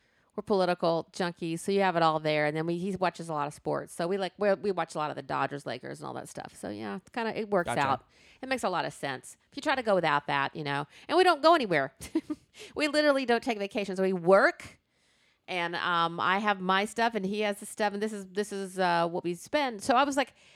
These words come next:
Speaker 1: I just felt really, really like, "Do I have to spend some more money?" 'Cause I just got F X Plus because of Ryan
Speaker 2: Mm-hmm.
Speaker 1: Murphy, because Snowfall's coming back, because all of these amazing shows are on there. Now the Fosse Verdon thing is on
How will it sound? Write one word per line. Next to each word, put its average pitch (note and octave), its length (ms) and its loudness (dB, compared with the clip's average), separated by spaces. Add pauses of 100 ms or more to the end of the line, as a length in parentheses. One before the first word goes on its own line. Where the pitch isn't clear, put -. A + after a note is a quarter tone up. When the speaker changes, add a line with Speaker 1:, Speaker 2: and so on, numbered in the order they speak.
(200)
Speaker 1:
I B3+ 60 0
just C4+ 200 -4
felt C4 240 2
really, B3+ 260 -2
really G#3+ 360 0
like, G3 240 -2
"Do G3+ 160 4
I G3+ 100 4
have G3+ 320 -4
to C#4 100 -8
spend B3+ 260 -4
some A#3 120 -10
more A3+ 160 2
money?" G#3 240 -4
'Cause G#3+ 140 -6
I A3 80 0
just B3+ 180 -4
got A3 140 -2
F G3+ 120 -8
X F#3+ 200 -6
Plus - 580 -4 (600)
because A#3+ 340 4
of G3 100 -2
Ryan F3 200 0
Speaker 2:
Mm-hmm. E3+ 60 -4
Speaker 1:
Murphy, E3+ 180 -4
because B3 240 -4
Snowfall's G3+ 440 2
coming F3 240 -6
back, E3+ 300 -2 (240)
because A3+ 240 0
all A#3 100 6
of B3+ 80 4
these A3+ 160 -2
amazing F#3+ 320 -2
shows D4 320 0
are G#3+ 100 2
on D3+ 200 -2
there. C3+ 340 -8 (220)
Now A3 140 -2
the G#3+ 100 0
Fosse G#3+ 520 0
Verdon F#3 380 2
thing E3+ 240 -4
is E3 160 -8
on E3 300 -2